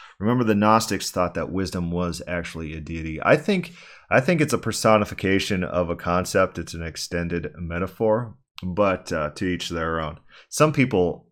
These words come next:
affirm that the Proverbs is actually speaking about Jesus. That is Justin's position here. We're gonna talk a little bit more about free will because that, that's an order of the things we're coming across, the, the phrases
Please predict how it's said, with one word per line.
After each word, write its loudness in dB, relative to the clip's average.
affirm -4
that -2
the -12
Proverbs -2
is -6
actually -6
speaking -6
about 2
Jesus. 2
That 6
is 0
Justin's 0
position -6
here. -8
We're -4
gonna 0
talk 0
a -10
little 0
bit 2
more 0
about 2
free 0
will 4
because -2
that, 2
that's -2
an -6
order 0
of -4
the -4
things -4
we're -4
coming 0
across, 4
the, -4
the -10
phrases -2